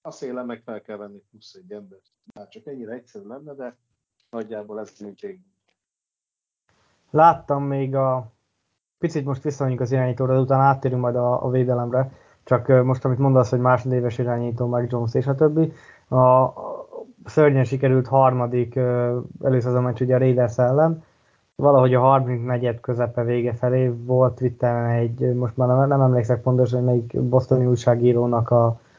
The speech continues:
Speaker 2: a tweetje, hogy, ö, Bill Belichick, vagy az edzőistáb, vagy valahogy, valahogy most pontosan nem tudom idézni, de az volt a lényeg, hogy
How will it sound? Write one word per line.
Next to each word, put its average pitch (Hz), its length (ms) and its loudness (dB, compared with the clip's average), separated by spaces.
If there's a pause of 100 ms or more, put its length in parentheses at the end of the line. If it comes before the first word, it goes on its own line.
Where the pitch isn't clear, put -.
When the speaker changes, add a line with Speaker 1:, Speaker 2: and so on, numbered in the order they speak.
(400)
Speaker 2:
a 123 120 -8
tweetje, 165 680 4 (520)
hogy, 127 540 2
ö, 127 340 4 (920)
Bill 147 220 6
Belichick, 147 500 2
vagy 131 100 2
az 123 100 0
edzőistáb, 135 560 4
vagy 123 140 0
valahogy, 131 460 2
valahogy 131 280 2
most 127 180 -4
pontosan 127 380 -2
nem 127 140 -4
tudom 123 240 -6
idézni, 156 440 0
de 135 120 4
az 143 100 4
volt 131 180 2
a 120 40 -6
lényeg, 160 340 -4
hogy 131 300 -2